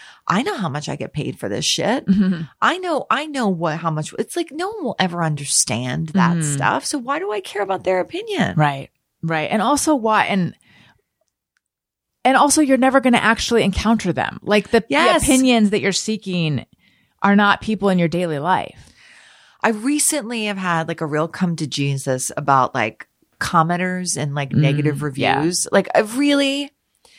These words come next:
Speaker 1: I had a conversation, like, the last six months, like, somebody was, there was somebody who was listening to Everything Is Fine podcast who was just, like, hating me, like,
Speaker 2: Mm.
Speaker 1: hating me across platforms. And somebody said to me, "Have you ever left a, uh, have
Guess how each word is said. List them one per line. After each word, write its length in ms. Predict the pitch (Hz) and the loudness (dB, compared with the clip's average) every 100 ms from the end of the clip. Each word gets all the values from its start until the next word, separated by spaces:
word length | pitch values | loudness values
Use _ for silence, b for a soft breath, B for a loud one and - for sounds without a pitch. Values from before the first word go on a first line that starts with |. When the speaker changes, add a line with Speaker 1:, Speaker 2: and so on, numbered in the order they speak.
| b b b b | b b b b
Speaker 1:
I 80 | 208 | -2
had 180 | 202 247 | 0 0
a 60 | |
conversation, 920 | 254 254 220 214 202 180 170 180 160 | -2 -6 -4 -4 -2 -2 -2 -4 -4
like, 220 | 160 151 | -6 -8
the 80 | 143 | -4
last 320 | 147 156 156 | 0 0 0
six 240 | - - 156 | -6 -6 -4
months, 280 | 147 143 147 | -4 -4 -4
like, 100 | - | -2
somebody 380 | 208 196 180 | 2 4 6
was, 180 | 156 151 | 4 2
there 120 | - 175 | -2 -2
was 140 | 175 | 0
somebody 260 | 226 202 180 | 0 2 0
who 20 | |
was 140 | 170 | 0
listening 240 | 170 156 156 | -2 -2 -2
to 100 | - | -2
Everything 320 | 143 151 147 | -2 -4 -4
Is 140 | 143 | -6
Fine 240 | 156 135 139 | -2 -2 -2
podcast 420 | 131 - 107 127 | -4 -4 -4 -6
who 60 | 151 | -6
was 120 | 156 | -4
just, 200 | 208 - | -2 2
like, 160 | 120 | 2
hating 420 | 135 139 131 123 127 | 0 0 0 -2 -4
me, 220 | 120 - | -6 -2
like, 140 | 160 | -2
Speaker 2:
Mm. 100 | 156 | 0
Speaker 1:
hating 400 | 147 254 269 262 | 0 0 0 0
me 120 | 233 170 | 0 -2
across 420 | - 160 131 - | -2 -2 -2 -2
platforms. 640 | 185 107 - 78 160 165 - B B B B - | -4 -4 -6 -12 -10 -12 -12 B B B B -2
And 440 | 214 214 208 214 _ b b b b _ _ _ _ _ _ _ _ _ _ _ 208 | 0 2 0 -6 _ b b b b _ _ _ _ _ _ _ _ _ _ _ -4
somebody 320 | - 294 311 | 0 2 2
said 220 | 285 226 | 2 -2
to 60 | 208 | -2
me, 320 | 208 185 - - | -2 -4 -8 -10
"Have 160 | 220 233 | -6 4
you 180 | 349 | 6
ever 220 | 415 415 339 | 4 2 0
left 420 | 233 220 - - | 2 0 -2 -8
a, 240 | 220 196 | -4 -4
uh, 280 | 180 175 185 | -4 -4 -6
have 100 | 185 | -8